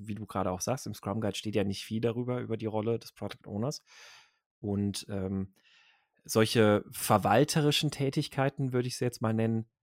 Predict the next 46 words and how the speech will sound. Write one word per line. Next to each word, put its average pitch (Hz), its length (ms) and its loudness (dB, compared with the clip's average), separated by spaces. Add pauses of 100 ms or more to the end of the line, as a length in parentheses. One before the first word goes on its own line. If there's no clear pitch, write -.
(160)
sind 113 280 2
halt 120 180 0
die 117 60 0
Sachen, 110 320 0
die 107 120 -2
sind 107 200 0
sehr 107 140 0
greifbar. 104 600 -2
Da 92 160 -10
habe 107 120 2
ich - 140 -4
sofort 107 440 0
ein 101 80 -2
Bild 120 160 4
vor 104 160 -4
Augen, 104 460 2 (380)
wie 120 120 4
ich 123 60 -2
das 113 200 2
machen 127 260 2
kann 139 240 4
und 113 200 -4
wie 117 100 2
ich 117 120 -6
da 110 380 6 (420)
Dinge 120 260 6
tun 156 380 2
kann 170 320 0
und 123 260 0
sehe, 123 600 4
welche 110 380 2
Auswirkungen 104 440 -2
sie 95 160 0
haben 104 300 0
oder 98 160 -6
vielleicht 95 360 -12
auch - 80 -10
nicht 117 260 -2
und - 380 -4
wo, 104 600 -2
wo 104 160 2
ich 101 80 -2
direkt 107 260 -2
was 98 140 -4
lostreten 98 500 -4
kann. 107 220 -2